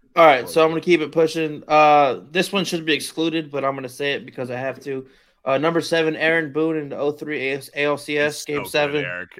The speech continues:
Speaker 2: It's so good. You can't be angry at it. It's so good, dude.
Speaker 1: Number eight, Derek Jeter, two thousand one World Series Game four.
Speaker 2: Uh, was two thousand one the Subway Series?
Speaker 1: No, that's the, that's the one where they lost to the, uh, Diamondbacks.
Speaker 2: That was two thousand then.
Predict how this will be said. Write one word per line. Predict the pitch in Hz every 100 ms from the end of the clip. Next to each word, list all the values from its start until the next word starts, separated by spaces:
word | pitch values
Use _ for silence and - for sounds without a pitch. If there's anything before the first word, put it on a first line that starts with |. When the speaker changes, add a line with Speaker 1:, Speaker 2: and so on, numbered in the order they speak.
| -
Speaker 2:
It's | 123 -
so | - 110 104
good. | 104 98 82 90
You | 113
can't | 123 117 113 110
be | 110
angry | 98 98 95 95
at | 95
it. | 101 90
It's | 131 -
so | - 127 123
good, | 107 110 117 117 101
dude. | 104 98 107 _ _
Speaker 1:
Number | 139 175 180 175
eight, | 160 135 185 170 -
Derek | 147 160 147
Jeter, | 131 147 156 160
two | 151 151
thousand | 147 143
one | 139
World | 139 139
Series | 143 143 127
Game | 139 131
four. | 123 180 180 175 165 _ _ _ _ _ _ _ _ _ _ -
Speaker 2:
Uh, | 110 113 113
was | 117
two | - 165
thousand | 175 165
one | 151
the | 156
Subway | - 147 151 151
Series? | 151 156 160 - _ _ _ _ _ _ _
Speaker 1:
No, | 143 143 135
that's | 131 143 135 -
the, | 147 143 139 135 135
that's | 139 131
the | 147
one | 139 139
where |
they | 135
lost | 135 139 131
to | 139
the, | 131 131 127
uh, | 127 110 131
Diamondbacks. | 135 135 135
Speaker 2:
That | 107 80
was | 92 -
two | - 95
thousand | 87 92 85 82 78 85
then. | 82